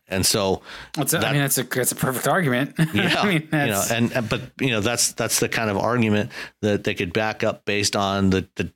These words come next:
Speaker 1: the telemetry data that they had from the vehicles, from the way customers use the vehicles. So there's all kinds of things like that, you know, and they're, they're starting to do predictive diagnostics,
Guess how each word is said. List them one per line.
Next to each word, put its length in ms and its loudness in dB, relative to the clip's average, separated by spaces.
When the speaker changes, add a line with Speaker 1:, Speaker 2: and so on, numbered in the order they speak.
Speaker 1:
the 100 -2
telemetry 580 0
data 260 2
that 180 2
they 140 -2
had 240 -2
from 160 2
the 80 4
vehicles, 440 0
from 120 0
the 80 4
way 120 4
customers 540 0
use 320 4
the 80 -4
vehicles. 560 -2
So 100 -2
there's 160 2
all 140 0
kinds 280 0
of 80 2
things 240 2
like 200 0
that, 300 -2
you 120 0
know, 80 2
and 120 4
they're, 160 2
they're 160 0
starting 320 0
to 60 2
do 320 2
predictive 420 -2
diagnostics, 880 0